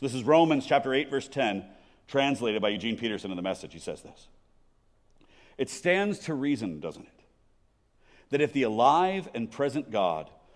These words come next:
who raised Jesus from the dead moves into your life, which he does, that he'll do the same thing in you that he did in Jesus, bringing you alive to himself.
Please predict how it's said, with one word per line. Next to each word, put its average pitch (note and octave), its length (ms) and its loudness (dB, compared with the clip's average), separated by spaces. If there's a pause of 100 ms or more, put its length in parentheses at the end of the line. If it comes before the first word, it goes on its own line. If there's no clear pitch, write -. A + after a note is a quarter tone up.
(140)
who B2 160 -4
raised D3 560 0
Jesus D3 320 -2
from C#3+ 240 -2
the C#3+ 80 -2
dead E2 360 -6
moves C3 320 0
into D3 240 -4
your D3+ 240 0
life, - 440 -8 (100)
which - 160 -12
he D3+ 80 -8
does, - 400 -14 (1400)
that C3+ 100 -2
he'll D3 160 2
do F#3 300 0
the C3+ 120 -2
same G3+ 520 -2
thing F#3+ 460 -4
in B2 200 -4
you A#2 640 -2 (240)
that A#2+ 160 -4
he D#3 220 -8
did C#3 240 -2
in A2 260 -8
Jesus, - 560 -14 (800)
bringing D3+ 320 0
you C3 160 0
alive G#2 480 -6
to F#2 100 -14
himself. - 460 -16